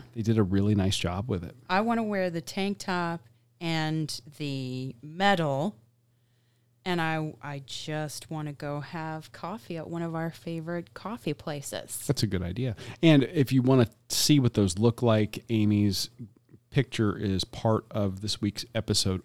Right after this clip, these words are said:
Speaker 1: artwork,
Speaker 2: Mm-hmm.
Speaker 1: and I'm sure that f-, of that photo is probably going to turn up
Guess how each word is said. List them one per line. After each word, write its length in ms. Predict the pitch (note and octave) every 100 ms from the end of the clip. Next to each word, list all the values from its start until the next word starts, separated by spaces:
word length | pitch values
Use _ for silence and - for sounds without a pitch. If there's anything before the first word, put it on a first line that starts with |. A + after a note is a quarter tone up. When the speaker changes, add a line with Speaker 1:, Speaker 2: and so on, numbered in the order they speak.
| -
Speaker 1:
artwork, 560 | B2 B2 A#2+ A2+ G#2+ -
Speaker 2:
Mm-hmm. 220 | C#4 G#2
Speaker 1:
and 80 | F4+
I'm 160 | G2+ G#2
sure 840 | - - - E3 C#3+ A2+ A2 F2 A2
that 160 | G2+
f-, 140 | F2+ -
of 240 | A2 G2+
that 180 | G#2+ F#2
photo 320 | - G#2 G2
is 100 | G2
probably 420 | - G#2+ G#2 G2 G2
going 240 | F#2+ F#2+
to 80 | -
turn 340 | - A2+ G2
up 280 | F#2 F2+ -